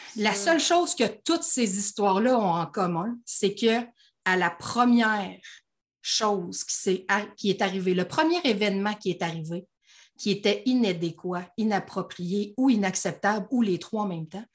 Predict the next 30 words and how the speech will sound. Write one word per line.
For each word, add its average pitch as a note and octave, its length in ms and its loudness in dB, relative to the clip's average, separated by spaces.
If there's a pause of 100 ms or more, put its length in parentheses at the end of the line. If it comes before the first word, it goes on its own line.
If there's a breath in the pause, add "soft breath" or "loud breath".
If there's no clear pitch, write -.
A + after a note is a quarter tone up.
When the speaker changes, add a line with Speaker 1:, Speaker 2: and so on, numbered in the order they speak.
(220 loud breath)
Speaker 1:
c'est F3+ 160 -4
d'être E3 280 -6
resté E3 400 -6
là. D#3 200 -14 (520)
Speaker 2:
Mhm. F#3+ 360 -16 (600)
Speaker 1:
C'est - 140 -6
la E3+ 120 0
seule G3 200 -2
chose G3 260 -2
qui - 100 -6
est G3 40 0
en F#3 60 -4
commun F#3 480 -4
de F#3 120 -8
toutes G#3 220 -6
les E3+ 140 0
histoires F#3+ 320 -4
de E3 100 -8
to-, E3 160 -12 (120)
de, F3+ 200 -10
de, F3 300 -10
de F#3 60 -10
relations F#3 420 -2
toxiques, G#3+ 560 -6 (360 loud breath)
c'est F#3 200 -2
que F#3+ 120 -4
le F3+ 220 0
point G3 220 -2
commun E3+ 480 -4
est F3+ 320 -8